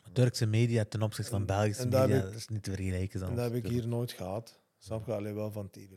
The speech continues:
Speaker 2: maar wel kleine dingen, maar echt erkenning,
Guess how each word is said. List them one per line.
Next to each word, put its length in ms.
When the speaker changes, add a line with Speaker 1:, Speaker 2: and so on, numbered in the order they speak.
Speaker 2:
maar 180
wel 140
kleine 440
dingen, 220
maar 260
echt 320
erkenning, 680